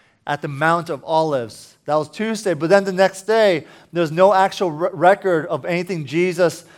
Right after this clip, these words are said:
did, but we know that Wednesday was the day before Passover. And so on that day, the disciples and the people that are celebrating with him were all preparing a massive feast,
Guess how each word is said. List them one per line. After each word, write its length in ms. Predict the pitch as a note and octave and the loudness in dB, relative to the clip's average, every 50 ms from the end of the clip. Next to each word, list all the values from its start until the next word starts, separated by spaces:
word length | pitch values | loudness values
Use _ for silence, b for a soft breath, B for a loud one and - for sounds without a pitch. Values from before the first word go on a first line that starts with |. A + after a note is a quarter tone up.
| B B B | B B B
did, 320 | D#3 F3 G3 G#3 G3 G3 | 4 6 6 6 6 4
but 220 | - E3 D3+ D3+ C#3+ | 2 -2 -2 -2 -4
we 140 | E3 F3 | -6 -4
know 160 | E3+ F3+ F3+ F3+ | 0 0 2 2
that 160 | F3+ D#3+ C3+ | 2 0 0
Wednesday 400 | C3 D3 D#3+ F3 D#3+ - F#3+ E3+ | -2 -4 -4 -4 -6 -8 -8 -8
was 100 | C#3+ C#3+ | -8 -10
the 80 | - | -14
day 160 | C3 D#3 D3+ D3+ | -10 -8 -8 -8
before 300 | C#3 C#3 - - C3+ A#2+ | -8 -10 -10 -10 -10 -10
Passover. 720 | - E3 E3 F3 F#3 E3 - E3 B2+ A2 G#2+ A2 G#2+ _ b b b b b b | -8 -8 -8 -8 -8 -8 -10 -14 -14 -12 -14 -16 -18 _ b b b b b b
And 100 | C#3 C#3+ | -14 -12
so 160 | - - E3 D#3 | -10 -6 -4 -4
on 140 | D#3+ D#3+ | -2 0
that 180 | F3 E3 D#3 B2+ | 0 -2 -2 0
day, 380 | C#3+ D#3+ E3 E3+ E3 D#3 C#3+ B2 | 2 4 6 6 6 4 2 -4
the 100 | C#3 C3+ | -8 -12
disciples 720 | C3 A#2+ - - F3 E3+ E3 D#3+ D#3+ D#3+ C3+ B2 A#2 B2+ | -14 -14 -10 -4 -2 -2 -2 -2 -4 -6 -8 -8 -8 -10
and 100 | B2+ B2+ | -14 -14
the 60 | A#2 | -12
people 320 | - D#3+ D#3+ D#3+ D#3+ D3+ | -8 -8 -8 -6 -6 -4
that 60 | C#3 | -4
are 80 | C3+ B2+ | -4 -4
celebrating 480 | - - D#3+ D3+ D#3 D3 D3+ C#3+ C3+ C3+ | -4 -4 -4 -2 -2 -2 -6 -8 -8 -6
with 120 | D3 C#3+ | -6 -6
him 240 | D3 C#3 C3 A#2+ A2 b b b b b | -6 -6 -8 -8 -10 b b b b b
were 100 | C#3+ D3 | -2 0
all 120 | D3 C#3+ | 0 0
preparing 520 | D3 - C#3 - - G3+ A#3 A#3 A3 G3 | -2 -6 -18 -8 -2 0 2 2 2 2
a 80 | F3 D#3+ | 0 -2
massive 540 | D#3+ E3+ G3 G3 G#3 G3 - - F3+ E3 - | 0 2 4 4 4 4 2 -2 -8 -10 -8
feast, 640 | - G#3+ G#3+ G3+ E3 C#3 - - - - - - | -8 -4 0 0 0 -2 -4 -10 -18 -20 -20 -20